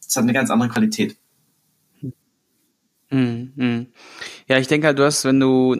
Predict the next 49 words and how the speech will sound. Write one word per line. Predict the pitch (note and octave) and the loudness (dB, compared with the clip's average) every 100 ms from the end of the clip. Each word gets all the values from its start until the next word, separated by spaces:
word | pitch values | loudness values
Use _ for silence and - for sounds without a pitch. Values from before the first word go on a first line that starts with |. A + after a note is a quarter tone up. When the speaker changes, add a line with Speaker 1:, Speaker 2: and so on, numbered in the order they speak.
| - | -4
Speaker 2:
das | C3 - | -4 -2
Ganze | B2 B2+ | 0 2
nebenberuflich | B2+ B2+ D#3 D3 D3 C3 C3+ | 2 2 0 -2 -2 -4 -4
machst, | C3 C#3 | -6 -2
halt | C3 | 0
noch | C3+ | 0
die | C3 B2 | -2 -2
Herausforderung, | A#2+ B2+ C3+ C3 C3 C3 C3 C3+ C3 | 0 0 0 -2 0 0 0 0 0
du | A#2+ | 0
hast | B2+ - - - - - - - _ _ - - | -2 -6 -10 -14 -20 -20 -20 -20 _ _ -20 -4
den | C3 B2+ | 0 2
Job, | C#3 C3+ D3+ - | 2 4 2 2
den | D3+ | 0
du | D3+ | 2
im | D3 D#3 | 2 0
Kopf | D3 - - | -2 -4 0
hast, | D3 D#3 - | 2 0 0
dann | B2+ C3 | 0 0
kommt | C#3 C#3 | -2 0
noch | C3 C3 | 0 0
ein | B2 A#2+ A#2+ | -2 -2 -4
zweiter | - A#2 C3 B2 | -2 0 0 -2
Job, | - C#3 C#3 | 0 -2 0
in | - | -2
Anführungszeichen, | B2 C#3 C3 C3 B2+ B2+ A#2 | -2 0 -2 -2 -2 -2 -2
dazu. | A2+ - C#3 | -4 -4 -2
Und | C#3 | 0
wie | B2 | 2
Speaker 1:
Mhm. | A#2+ | 2
Speaker 2:
wir | A2 | 0
alle | A#2+ A#2+ | 0 -2
wissen, | B2+ - C#3 C3+ - - - | -4 -2 0 -2 -4 -18 -10
ist | - A#2+ | -6 -4
Personal | - C3 C3+ B2+ | 0 0 2 0
Training | - C3+ C#3 C#3 | -2 -2 0 2
nicht | C3 | 2
einfach | - B2+ B2+ B2+ | 0 -2 -2 -2
nur | C3 C3 B2+ B2 | 0 2 2 0
mit | A#2+ B2 | -2 -2
der | A#2+ | -2
Trillerpfeife | - B2+ B2+ - B2 B2+ B2+ | -2 -2 -2 0 0 0 -2
jemanden | B2 B2 B2 | 0 0 0
Speaker 1:
Ja. | A#2+ | -2
Speaker 2:
durch | |
den | B2 B2 | -2 0
Wald | A#2 D3 - | 0 0 -2
jagen, | A#2 A#2 B2 B2+ | 0 0 0 -2
sondern | B2 B2 B2 A#2+ | -2 0 0 0
auch | A#2 A#2 A#2+ - | 2 2 0 -6